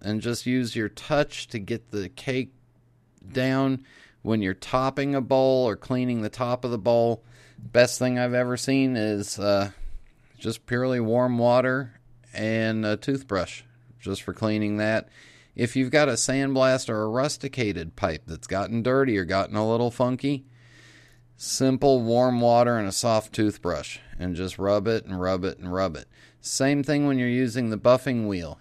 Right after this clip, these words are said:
Use the rotations of the wheel. Don't use a lot of pressure. Let the rotations of the wheel and the time and time again clean it off. You don't want to use a lot of pressure. It's a lot of rotations and multiple strokes,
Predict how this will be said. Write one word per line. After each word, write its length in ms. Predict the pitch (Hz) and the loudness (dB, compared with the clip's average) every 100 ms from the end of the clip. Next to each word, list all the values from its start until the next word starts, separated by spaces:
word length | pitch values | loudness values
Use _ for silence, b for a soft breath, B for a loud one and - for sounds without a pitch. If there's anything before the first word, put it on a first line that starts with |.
| - | -6
Use 320 | 101 127 120 | 0 0 0
the 80 | 143 | 2
rotations 720 | 135 120 127 123 123 143 123 | 2 2 0 -2 -2 -2 -2
of 80 | 127 | -2
the 80 | 113 | 0
wheel. 320 | 113 120 92 | 0 0 0
Don't 240 | 87 104 | -2 -4
use 240 | 87 123 113 | 0 0 0
a 60 | |
lot 240 | 120 123 110 | 2 2 2
of 80 | - | 0
pressure. 480 | 131 131 - 104 | 2 2 0 -2
Let 240 | 104 107 107 | 0 0 0
the 80 | 95 | -2
rotations 720 | 101 98 113 110 - 110 104 | -2 0 -2 -2 -2 -4 -4
of 80 | 98 | -2
the 80 | |
wheel 560 | 101 113 123 110 101 - _ _ _ _ _ _ _ _ _ - _ - | -2 0 2 2 0 -4 _ _ _ _ _ _ _ _ _ -20 _ -6
and 240 | 95 95 | -4 -4
the 60 | 90 | -6
time 560 | - 107 110 117 120 | -4 -2 0 2 2
and 100 | 117 | 0
time 320 | 117 117 117 | 0 0 0
again 560 | 117 104 123 127 107 101 b b b b b _ | -2 -2 0 0 0 -4 b b b b b _
clean 460 | - 104 101 104 110 | -6 0 2 2 2
it 100 | 107 | 4
off. 400 | 110 95 - - | 4 2 -2 -6
You 80 | 90 | -4
don't 140 | 95 | -2
want 140 | 107 | 0
to 60 | 110 | 0
use 180 | 110 101 | -2 -2
a 40 | |
lot 240 | 104 107 107 | -2 -2 -2
of 160 | 104 | -6
pressure. 640 | - 117 113 - 113 110 107 | -2 -2 -2 -2 -2 -2 -6
It's 380 | 85 90 - - - | -6 -6 -6 -12 -8
a 100 | 87 | -6
lot 440 | 87 95 101 101 | -4 -2 0 0
of 220 | 98 87 | -2 -4
rotations 920 | 98 92 90 - 110 110 - 107 101 87 | -6 -6 -6 -2 0 0 -2 -4 -4 -4
and 180 | 87 | -4
multiple 540 | 90 95 98 101 98 90 | -2 -2 -4 -8 -6 -6
strokes, 720 | - - 104 95 - - | -6 -4 -2 -2 -6 -10